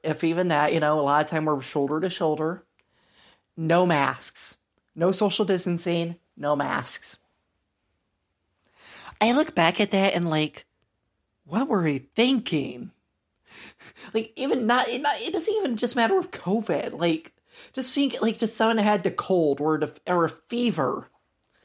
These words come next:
The whole fucking room is going down. <laughs> Like, I'm just saying, like,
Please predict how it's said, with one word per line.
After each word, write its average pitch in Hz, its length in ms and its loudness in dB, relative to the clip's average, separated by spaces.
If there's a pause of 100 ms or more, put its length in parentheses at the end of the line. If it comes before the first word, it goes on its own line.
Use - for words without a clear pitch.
(340)
The 214 80 -2
whole 294 180 4
fucking 240 400 0
room 214 240 4
is 143 100 -2
going 208 380 0
down. 156 560 2
<laughs> - 60 -4
Like, 180 280 4
I'm 202 100 4
just - 240 -2
saying, 196 400 0
like, 156 320 -8